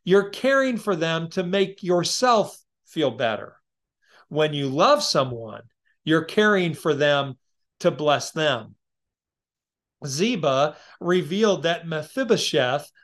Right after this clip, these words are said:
lived in Lo Debar. The exact location of Lo Debar is not known, but most scholars believe that it was near Mahanaim, the town where Abner took Saul's only remaining son,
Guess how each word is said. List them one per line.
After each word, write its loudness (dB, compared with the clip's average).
lived 4
in -2
Lo 4
Debar. -2
The 2
exact 2
location -2
of -4
Lo -2
Debar 0
is -8
not -6
known, 0
but -4
most 0
scholars 0
believe -4
that -2
it -8
was -6
near 0
Mahanaim, -4
the 0
town 2
where 2
Abner 0
took -6
Saul's 0
only -4
remaining -4
son, 0